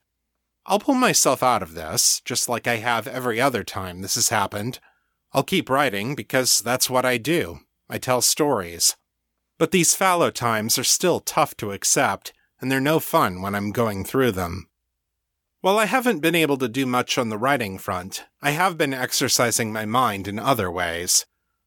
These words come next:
I've gotten back into playing solo pieces on the piano, and the one I've been practicing since early February is finally coming together.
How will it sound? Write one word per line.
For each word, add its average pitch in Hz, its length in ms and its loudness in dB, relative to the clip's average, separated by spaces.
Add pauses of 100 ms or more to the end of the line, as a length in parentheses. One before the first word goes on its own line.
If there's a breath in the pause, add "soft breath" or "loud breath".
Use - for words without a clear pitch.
I've 156 160 -2
gotten 220 300 -2
back 165 340 0
into 123 200 -2
playing 117 340 -2
solo 156 400 2
pieces 98 480 -2
on 104 140 0
the 95 80 -8
piano, 92 640 -4 (240)
and 175 120 2
the 170 60 4
one 196 220 2
I've 135 160 0
been 127 180 -2
practicing 131 640 0
since 120 320 -2
early 131 260 -2
February 98 680 -2
is 110 180 2
finally 110 480 -2
coming 101 340 -6
together. 95 580 -4